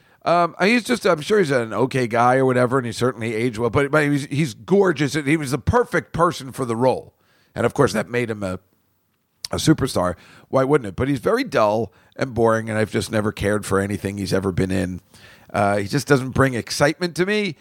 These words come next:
Uh, again, I, I, I just, I gotta point out Christopher Reeve. <laughs> He does just, every time it seems to come to that, guy's a bad actor, but who cares? You know what I'm saying? Whereas Richard G-, Gere's a bad actor, and I'm like, "Yeah, but, uh,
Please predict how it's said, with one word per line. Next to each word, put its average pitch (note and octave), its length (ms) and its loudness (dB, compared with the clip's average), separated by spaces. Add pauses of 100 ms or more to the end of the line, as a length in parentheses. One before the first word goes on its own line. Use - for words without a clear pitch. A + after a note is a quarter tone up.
(220)
Uh, C3 240 2
again, F3 400 0
I, B2 240 0
I, A#2 320 -4
I A#2 40 4
just, A#2 280 -6
I C3+ 160 4
gotta C#3 480 -4
point D#3 240 0
out D#3 160 0
Christopher D#3+ 460 0
Reeve. D#3+ 420 2
<laughs> F#2 100 -4
He E3+ 220 0
does E3+ 240 -2
just, D#3 280 0 (460)
every G3 180 2
time G3 260 2
it F3 80 -4
seems E3 240 -2
to D#3+ 100 -6
come G3+ 240 0
to F#3 80 4
that, C3 320 0 (520)
guy's E3 220 2
a D#3 40 -8
bad E3 280 4
actor, F3 500 2 (280)
but C3+ 320 0 (300)
who F3 140 2
cares? E3+ 520 0 (320)
You D#3+ 80 2
know F3 60 4
what F3 40 2
I'm D#3 60 -2
saying? F#3 420 0
Whereas D3 380 2
Richard F#3+ 280 2
G-, - 260 -6
Gere's G3 260 0
a D3 60 -6
bad D#3+ 260 2
actor, E3 460 2 (180)
and C#3+ 120 -2
I'm E3+ 120 2
like, E3 320 0 (420)
"Yeah, F#3+ 220 0
but, E3 180 -2
uh, E3 300 -6